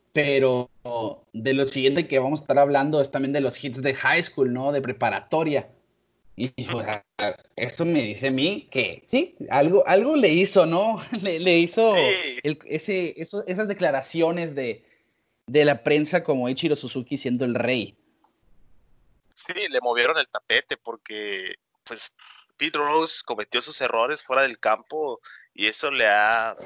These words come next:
Speaker 2: le ha costado el exilio del béisbol. Es un hombre muy importante
Speaker 1: Sí, sí.
Speaker 2: en la historia del juego. Es un, eh, una persona que merece, la verdad, merece el reconocimiento a pesar de, de lo que pasó. Pero bueno, por una razón u otra, no lo han dejado ser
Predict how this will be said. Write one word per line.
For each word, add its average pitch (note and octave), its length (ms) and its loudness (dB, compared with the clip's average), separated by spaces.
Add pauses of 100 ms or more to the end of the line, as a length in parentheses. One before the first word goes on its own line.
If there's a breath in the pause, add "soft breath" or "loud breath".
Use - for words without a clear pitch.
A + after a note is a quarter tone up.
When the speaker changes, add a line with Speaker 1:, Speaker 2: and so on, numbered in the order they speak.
(280)
Speaker 2:
le G#2 80 -12
ha G#2 60 -6
costado D3 320 -2
el C#3+ 80 0
exilio D3 440 -8
del G#2 140 -6
béisbol. F#2 520 -12 (440)
Es - 240 -12
un C3+ 120 -14
hombre D3+ 220 -4
muy D3 140 -6
importante A2+ 560 -4
Speaker 1:
Sí, C#3 160 -2
sí. G#2+ 100 -16 (160)
Speaker 2:
en G#2+ 160 -12
la A2 80 -2
historia A2+ 460 0
del A#2 100 2
juego. A#2+ 480 -2 (420 loud breath)
Es - 280 -10
un, A2+ 280 -12
eh, D#2 160 -6
una A2 200 -8
persona A2 400 -6
que - 180 -2
merece, C3+ 480 2 (120)
la G#2+ 120 -2
verdad, G#2 260 2
merece A#2+ 440 -2
el C#3+ 80 -4
reconocimiento G#2+ 920 -10
a B2 80 -10
pesar A2+ 440 -2
de, B2 240 -4 (420 loud breath)
de G2 140 -6
lo G#2 100 -6
que - 140 -8
pasó. B2 440 -4
Pero A2 200 0
bueno, B2 480 -4
por G#2+ 140 -6
una C3 220 -2
razón C3+ 300 -10
u C3 140 -4
otra, C3 420 0
no A#2 320 -4
lo D3+ 140 2
han C#3+ 100 -4
dejado A2+ 460 0
ser - 240 -10